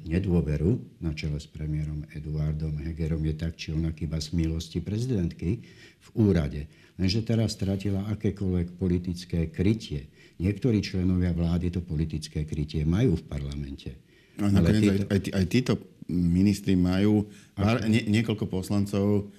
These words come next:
Speaker 2: e, z Olano podľa mňa prešlo a bude ich podporovať primárne teda týchto ministrov, lebo prešli do Demokratov.
Speaker 1: No.
Speaker 2: Ja som zachytil napríklad pána Čekovského,
Speaker 1: Jedného,
Speaker 2: e, predsedu
Speaker 1: hej.
Speaker 2: mediálneho výboru, e, čo je evidentne parlamentný poslanec, tak jeho podporu majú.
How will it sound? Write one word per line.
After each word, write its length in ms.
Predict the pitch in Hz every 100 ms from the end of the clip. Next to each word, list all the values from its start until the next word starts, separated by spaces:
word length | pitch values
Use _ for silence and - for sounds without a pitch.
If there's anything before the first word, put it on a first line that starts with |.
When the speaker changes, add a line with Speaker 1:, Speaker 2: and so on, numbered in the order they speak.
| - _ -
Speaker 2:
e, 540 | 90 90 90 92 92
z 20 | 87
Olano 340 | 95 95 98 92
podľa 240 | 98 95 101
mňa 120 | 104
prešlo 320 | 110 156 135
a 100 | 92
bude 220 | 85 113 107
ich 160 | 87
podporovať 640 | - 90 98 98 98 95 -
primárne 480 | 107 117 104 95
teda 160 | 85 87
týchto 240 | 90 -
ministrov, 400 | 92 92 90 107
lebo 240 | 101 95 92
prešli 320 | 92 87 98
do 80 | 98
Demokratov. 560 | 110 107 101 95 92
Speaker 1:
No. 300 | - - 95 101
Speaker 2:
Ja 160 | 117
som 160 | 117 104
zachytil 320 | 104 101 101
napríklad 340 | 101 101 98
pána 220 | - 104 101
Čekovského, 720 | 95 101 98 - 95 101 101
Speaker 1:
Jedného, 540 | 98 107 101 85 98
Speaker 2:
e, 20 | 92
predsedu 460 | 101 110 101 98
Speaker 1:
hej. 80 | 92
Speaker 2:
mediálneho 420 | 95 101 101 98 90
výboru, 480 | 95 101 110 110 107 - - _ _ -
e, 180 | 92 92 90 - - 170 -
čo 220 | 92 92
je 180 | 92 82
evidentne 460 | 92 92 80 92
parlamentný 560 | 87 90 95 92 85 80
poslanec, 480 | 90 101 107 101 101
tak 160 | 92
jeho 160 | 95 95
podporu 400 | 95 - 92 92
majú. 240 | 85 80